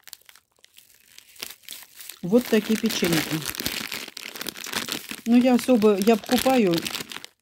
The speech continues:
покушаю немножко, иногда выкидываю. Вот у меня щас лежат там в шкафчике ящички. Э, там уже давно лежат пряники, уже, наверное, засохли. Где-то зимой брала.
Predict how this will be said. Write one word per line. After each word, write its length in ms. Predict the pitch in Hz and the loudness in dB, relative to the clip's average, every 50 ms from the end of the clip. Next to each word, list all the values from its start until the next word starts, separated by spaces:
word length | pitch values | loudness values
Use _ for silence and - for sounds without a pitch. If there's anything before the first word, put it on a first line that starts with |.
| _ _ _ - - - _ - _ - - - | _ _ _ -20 -20 -20 _ -20 _ -20 -20 -10
покушаю 480 | - 190 185 185 247 247 240 - 196 180 | -8 -8 -4 0 0 0 2 2 0 0
немножко, 480 | 175 180 180 170 165 165 - - 170 | 2 2 4 2 2 2 0 -2 -2
иногда 340 | 170 185 185 180 180 208 208 | 0 0 0 0 2 2 2
выкидываю. 540 | 185 180 165 - 151 147 147 143 135 143 139 139 143 - - - - - - - - - - - - - - _ _ - - _ _ - - - - _ _ _ _ _ - | 2 0 -4 -4 -4 -6 -4 -4 -4 -4 -4 -4 -6 -10 -14 -20 -20 -20 -20 -20 -20 -18 -18 -16 -16 -18 -18 _ _ -16 -16 _ _ -20 -20 -20 -20 _ _ _ _ _ -6
Вот 180 | 170 170 170 190 | -6 -6 -2 -2
у 60 | 180 | 0
меня 220 | 180 180 180 175 | 0 2 2 0
щас 280 | 170 - 180 165 170 - | 0 0 -2 -4 -2 -4
лежат 360 | 175 180 185 233 240 240 - | -4 -2 2 2 2 2 0
там 160 | - 170 170 | -2 -4 -4
в 220 | 156 147 - - - | -4 -4 -8 -14 -14
шкафчике 600 | - - 185 175 175 - - - - 165 165 - - - - - - - - - - - - _ - - - - - - - - | -6 -6 -6 -6 -6 -10 -12 -10 -8 -8 -8 -8 -8 -12 -12 -12 -12 -16 -16 -18 -20 -20 -20 _ -20 -20 -20 -20 -18 -14 -12 -10
ящички. 840 | 180 180 196 180 170 170 - 160 - - - - - 175 170 170 - _ _ _ _ _ _ _ _ _ _ _ _ _ _ _ _ - _ _ _ _ - - - - - - - - _ _ _ _ - | -4 -2 -2 -2 -2 -4 -10 -12 -12 -12 -10 -6 -4 -4 -4 -4 -8 _ _ _ _ _ _ _ _ _ _ _ _ _ _ _ _ -20 _ _ _ _ -20 -20 -20 -20 -20 -20 -20 -20 _ _ _ _ -6
Э, 140 | 180 170 170 | -6 -6 -4
там 260 | - 185 185 190 196 | -4 -4 -2 -2 -2
уже 160 | 196 - 196 | -2 -2 -2
давно 300 | 185 202 196 196 190 175 | -2 0 0 0 0 0
лежат 360 | 165 170 170 170 165 156 - | 0 -2 -2 -2 -4 -4 -4
пряники, 600 | - 196 208 220 226 220 214 208 202 - - 190 | -4 -2 0 2 2 2 2 0 -2 -4 -6 -8
уже, 220 | 190 185 - 190 185 | -8 -8 -8 -8 -8
наверное, 220 | 180 180 180 175 | -6 -6 -6 -6
засохли. 640 | 175 180 180 175 - - 180 165 - - - 151 160 160 - - - - - - _ _ _ _ _ _ _ _ _ _ | -6 -6 -8 -8 -8 -8 -10 -10 -8 -8 -8 -8 -8 -8 -12 -16 -18 -18 -18 -18 _ _ _ _ _ _ _ _ _ _
Где-то 320 | 185 170 175 185 175 175 | -10 -6 -4 -6 -4 -4
зимой 340 | 165 160 190 202 196 190 180 | -4 0 2 2 4 2 2
брала. 400 | 170 170 170 165 165 165 160 160 | 0 -2 -4 -4 -4 -4 -4 -6